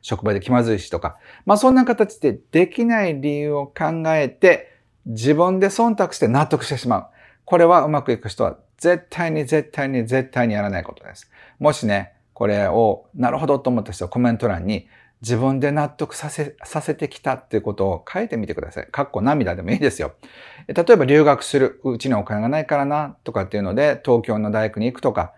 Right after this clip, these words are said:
え、アメリカとかヨーロッパの大学に行くとかっていうのを諦めたことってありませんか？ごくごく最近でも、その、最近、こう、僕が世界一周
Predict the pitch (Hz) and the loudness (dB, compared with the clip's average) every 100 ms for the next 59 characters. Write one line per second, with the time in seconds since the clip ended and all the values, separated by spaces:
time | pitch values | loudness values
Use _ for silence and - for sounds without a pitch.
0 | _ _ _ - 107 104 110 107 107 101 | _ _ _ -6 -2 0 0 0 -2 -2
1 | 98 98 104 107 101 95 101 98 104 95 | -2 0 0 0 -2 -2 -2 -2 -4 -6
2 | 107 98 95 90 90 - 95 92 90 87 | -6 -6 -6 -6 -8 -8 -6 -4 -4 -4
3 | 131 127 117 120 104 95 90 95 - 143 | -2 0 0 -2 -4 -6 -6 -6 -4 -4
4 | - 95 104 127 _ _ _ - 131 185 | 0 0 0 -6 _ _ _ -12 0 0
5 | - 135 151 147 156 151 139 156 147 - | 2 0 2 0 0 -2 2 4 4 2
6 | - _ - 113 107 104 101 95 - 110 | -6 _ -8 -4 -2 0 -2 -4 -4 -4
7 | 113 104 101 - - 95 92 95 104 95 | -2 -4 -6 -8 -4 -4 -2 -6 -4 -2
8 | 95 98 92 117 95 90 - 101 92 90 | 2 0 0 -4 -2 -4 -4 -4 -4 -6